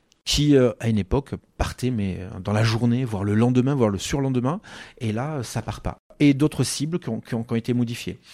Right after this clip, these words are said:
Et on a beaucoup de gens qui se sont dit, « Tiens, je vais aller dans l'immobilier, je vais cumuler mon travail, mon C D I, en même temps l'immobilier. » Sauf que l'immobilier, c'est vraiment un métier. C'est vraiment un métier, faut, faut y être, c'est, c'est, voilà, c'est pas un à côté. C'est complexe.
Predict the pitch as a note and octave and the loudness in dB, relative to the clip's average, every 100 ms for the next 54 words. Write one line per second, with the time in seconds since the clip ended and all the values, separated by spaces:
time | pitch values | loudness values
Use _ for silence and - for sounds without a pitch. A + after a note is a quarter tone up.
0 | - - - - B2 A#2+ B2 C3 C#3+ A2 | -20 -20 -20 2 4 6 4 0 -2 -2
1 | B2+ E3 - C3 - B2+ C3 C3+ D3+ C3 | -2 -2 -2 -2 2 2 0 0 -2 0
2 | B2+ B2+ B2+ B2+ A#2+ A#2 C3 C#3+ A2 - | 0 2 2 2 2 0 0 0 -4 -6
3 | - D3 C#3+ C3+ C3+ C3 _ _ A2+ A#2+ | -6 -2 0 2 0 -2 _ _ 0 0
4 | C#3 A#2+ B2 B2+ A2+ - A2 G#2+ C3 - | 0 0 2 2 0 -2 0 0 0 -4
5 | B2 B2+ A#2+ A#2+ A#2 A2+ G#2 G2+ A2+ F3 | 0 0 0 0 2 2 2 -2 -4 -6
6 | _ _ - B2+ - A#2 A#2+ A2 G#2+ C#3+ | _ _ -6 -4 -2 2 2 2 -2 -4
7 | - _ _ - G2+ F2+ A2 A2+ G#2+ F#2+ | -8 _ _ -8 -6 -4 0 2 0 -2
8 | - F2+ _ - - - - - F#2+ G#2+ | -8 -12 _ -20 -20 -20 -8 -4 0 2
9 | B2+ B2+ B2+ - C3 C#3 D3+ - G#2 F#2+ | 4 4 2 0 -4 -4 -6 -6 -6 -6
10 | - F#2+ F#2+ A#2 - B2+ - - F#2+ G2 | -6 -4 0 -2 -2 -6 -6 -6 -4 -4
11 | F#2+ - F#2 F2+ F#2 _ _ _ _ _ | -6 -6 -4 -4 -6 _ _ _ _ _
12 | A#2 B2+ - - A#2+ B2+ - G#2 G2+ G#2+ | 0 0 0 -2 0 -2 -6 -6 -4 -4
13 | A#2+ - F2+ - _ _ _ - - G#2+ | -6 -6 -12 -14 _ _ _ -16 -10 -8
14 | A2+ A2 G2 - - | -6 -6 -8 -10 -14